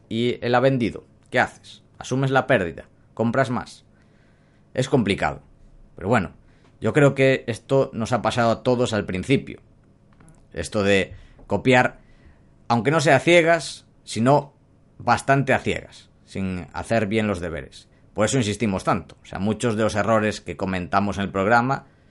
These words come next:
son errores que hemos cometido nosotros. Así que, bueno, pues eso, aprended de nuestros errores también.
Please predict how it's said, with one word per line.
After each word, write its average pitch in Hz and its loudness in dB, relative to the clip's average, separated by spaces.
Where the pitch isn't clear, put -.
son 110 -2
errores 113 2
que - -2
hemos 107 0
cometido 101 -2
nosotros. 90 -4
Así - -12
que, 104 -4
bueno, 80 -16
pues - -16
eso, - -10
aprended 92 -2
de 110 -2
nuestros 107 -4
errores - -8
también. - -12